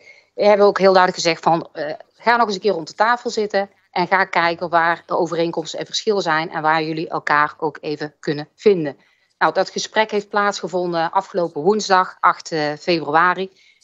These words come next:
Ik moet zeggen, eh, ik vond het een heel prettig en constructief, eh, gesprek. Ik wil daar inderdaad nogmaals voor bedanken. Maar dat hebben we ook, eh, ook al, eh, al uitgesproken naar elkaar toe.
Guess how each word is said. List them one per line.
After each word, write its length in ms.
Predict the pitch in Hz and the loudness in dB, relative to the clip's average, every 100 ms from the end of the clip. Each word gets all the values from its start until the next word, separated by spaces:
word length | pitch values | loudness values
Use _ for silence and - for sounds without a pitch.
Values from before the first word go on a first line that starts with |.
| - | -12
Ik 140 | 196 | -4
moet 160 | 220 214 | -4 0
zeggen, 400 | 233 233 233 240 | 0 0 -2 -4
eh, 320 | 202 190 - | -2 -2 -4
ik 100 | - | -8
vond 160 | 208 196 | -4 -4
het 100 | 170 | -4
een 140 | 151 | -4
heel 380 | 151 202 254 - - | 4 4 4 0 -4
prettig 440 | 208 202 233 - | 0 0 -2 -4
en 280 | - 175 190 | -2 -2 -2
constructief, 560 | - 202 - - 190 - | -4 -4 -6 -6 -6 -8
eh, 320 | - 160 160 156 | -4 -2 -2 -6
gesprek. 380 | - 165 196 | -6 -2 -2
Ik 180 | - - | -2 -6
wil 140 | 180 175 | -2 0
daar 200 | 165 - | -2 -4
inderdaad 360 | 170 170 165 | -2 0 0
nogmaals 300 | 190 185 180 | -2 0 -2
voor 160 | - 165 | -2 -4
bedanken. 500 | 175 160 151 156 - _ _ - | 2 2 0 -10 -14 _ _ -4
Maar 80 | 190 | 0
dat 100 | 185 | 2
hebben 240 | 190 185 | 2 4
we 60 | 185 | 0
ook, 140 | 165 | 2
eh, 280 | 170 160 160 - | 2 4 0 -2
ook 200 | 190 170 | -2 2
al, 260 | 165 151 156 | 0 0 -4
eh, 140 | 160 | -4
al 240 | - 165 | -4 2
uitgesproken 580 | 175 190 - - 196 185 | 2 2 -4 -2 -2 2
naar 100 | 185 | 2
elkaar 360 | 180 190 175 175 | 2 2 0 -2
toe. 240 | 185 220 | -8 -10